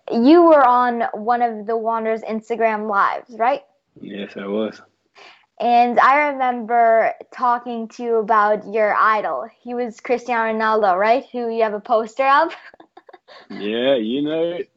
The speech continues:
Speaker 2: <laughs>
Speaker 1: So could you tell us a bit more about why you love Cristiano Ronaldo?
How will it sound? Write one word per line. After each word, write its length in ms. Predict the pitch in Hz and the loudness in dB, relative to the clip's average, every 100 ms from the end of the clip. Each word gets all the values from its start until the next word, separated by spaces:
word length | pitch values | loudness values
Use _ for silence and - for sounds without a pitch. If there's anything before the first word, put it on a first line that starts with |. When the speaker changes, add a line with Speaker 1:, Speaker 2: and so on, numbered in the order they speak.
| _ - | _ -16
Speaker 2:
<laughs> 440 | 127 - - - 320 - 277 - - | -16 -16 -14 -14 -14 -18 -20 -20 -20
Speaker 1:
So 300 | - 294 285 277 | -2 4 4 4
could 120 | 311 | 2
you 140 | 330 330 | 2 2
tell 340 | 349 302 302 | 4 6 6
us 260 | 269 262 277 | 4 2 -2
a 460 | 254 208 _ - | -8 -12 _ -14
bit 200 | 214 262 | -2 -2
more 220 | 233 240 233 | -2 -2 0
about 260 | 226 220 208 | 2 0 2
why 240 | 226 226 | 2 2
you 300 | 226 220 233 | -2 -8 -6
love 300 | 214 202 202 | -2 -2 -4
Cristiano 540 | 233 214 - 208 208 202 | -12 -14 -8 -8 -6 -6
Ronaldo? 480 | 196 202 233 269 | -4 -2 0 -2